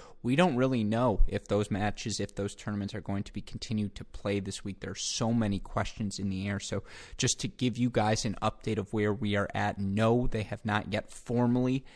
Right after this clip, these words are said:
canceled Miami, although there were so many rumors out throughout the day on tennis Twitter from various people saying, "Hey, expect this event to get canceled in the near future," that so many players are looking for return heights,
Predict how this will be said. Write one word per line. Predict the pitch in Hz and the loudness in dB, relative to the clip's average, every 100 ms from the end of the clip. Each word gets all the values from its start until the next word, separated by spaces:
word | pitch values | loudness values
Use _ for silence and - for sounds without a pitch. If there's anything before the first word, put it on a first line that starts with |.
| - - | -20 -12
canceled | - 113 113 - 117 113 | -4 0 0 -2 -4 -2
Miami, | 107 104 110 113 | -2 -2 -2 -2
although | 104 101 | -2 -4
there | 98 95 | -4 -4
were | 92 | -6
so | - - 107 | -8 -6 -4
many | 104 101 | -2 -2
rumors | 95 107 104 104 95 | -2 -2 0 -2 -6
out | 95 98 | -6 -8
throughout | - 98 104 - | -6 -4 -4 -6
the | |
day | 104 101 104 98 | -4 0 2 0
on | 104 101 104 | -2 -2 -4
tennis | - 107 101 - | -4 -2 -2 -6
Twitter | - 104 101 | -8 -6 -6
from | - 117 107 101 | -4 -2 0 0
various | 107 104 101 - | 0 0 -2 -6
people | - 98 101 | -12 -8 -8
saying, | - - 101 98 - - - - | -6 -4 -2 -4 -6 -20 -20 -8
"Hey, | 107 98 | -4 -4
expect | 95 - - 110 | -4 -6 -4 -2
this | - 101 | -2 -4
event | 95 101 98 - | -2 -2 -2 -4
to | 107 | -6
get | 95 - | -6 -8
canceled | - 101 98 101 | -6 -4 -4 -6
in | 90 101 | -2 -2
the | |
near | 101 67 104 101 | -2 0 0 0
future," | - 107 101 117 | -4 -8 -6 -4
that | 98 95 | -2 -2
so | - 110 | -2 -2
many | 104 95 | -2 -4
players | - 107 98 | -6 -4 -4
are | 87 98 101 | -4 -4 -2
looking | 113 113 120 101 | -2 -2 -2 -4
for | - 107 | -2 -2
return | 101 98 - 110 101 | -2 -6 -6 -6 -4
heights, | 107 - | -8 -10